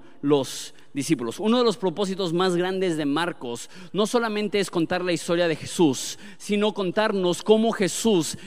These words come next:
desarrolló a sus doce discípulos. Es más, si a ti te interesa el liderazgo,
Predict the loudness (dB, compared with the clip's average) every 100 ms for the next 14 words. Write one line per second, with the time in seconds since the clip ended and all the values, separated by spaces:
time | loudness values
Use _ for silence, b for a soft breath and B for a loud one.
0 | -14 B 0 4 2 4 2 4 4 2
1 | -2 -6 -2 -2 -2 0 -2 0 -2 -2
2 | -2 -6 -6 -6 -6 -10 -14 -18 -20 -12
3 | -2 0 0 -4 -18 -20 -20 -20 -20 -20
4 | -10 0 2 2 0 2 4 4 2 0
5 | -2 -4 -2 -2 0 0 0 0 -2